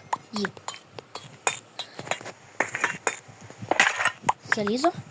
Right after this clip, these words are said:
Хоп-хоп. Діамант! Діамант є.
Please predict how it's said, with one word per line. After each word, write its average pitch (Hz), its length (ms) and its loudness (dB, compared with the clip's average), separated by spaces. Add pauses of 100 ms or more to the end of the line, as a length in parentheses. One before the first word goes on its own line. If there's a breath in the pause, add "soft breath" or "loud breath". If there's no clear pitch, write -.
(920)
Хоп-хоп. 269 440 4 (380)
Діамант! 349 680 12 (1800)
Діамант 214 720 0
є. 254 140 4